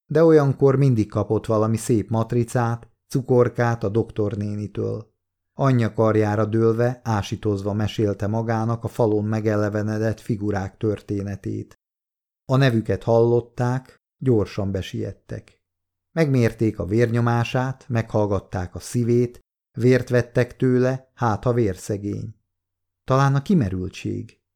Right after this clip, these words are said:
mondta a fiatal doktornő. „Mostanában annyi munkát sóznak a gyerekek nyakába,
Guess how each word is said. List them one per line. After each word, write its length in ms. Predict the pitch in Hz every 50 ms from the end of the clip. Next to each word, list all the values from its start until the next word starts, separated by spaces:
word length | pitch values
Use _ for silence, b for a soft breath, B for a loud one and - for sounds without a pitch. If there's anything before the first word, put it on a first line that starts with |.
| _ _ _
mondta 400 | _ 123 117 110 101 95 - 110
a 40 | 110
fiatal 520 | - - 127 104 92 - - 98 98 95
doktornő. 800 | 95 101 95 - - - 113 110 104 98 98 98 107 110 107 101 - _ _ _ _ _ _ _ _ _ _ _ _ _
„Mostanában 640 | - 190 214 - - 175 151 135 131 120 127 127 139
annyi 220 | 165 170 156 131
munkát 420 | 123 127 123 113 - 110 98 98
sóznak 480 | - - 127 117 113 101 113 107 98 -
a 60 | 110
gyerekek 480 | 110 113 113 110 110 - - 110 - -
nyakába, 640 | 120 117 110 - - 117 107 107 107 117 120 120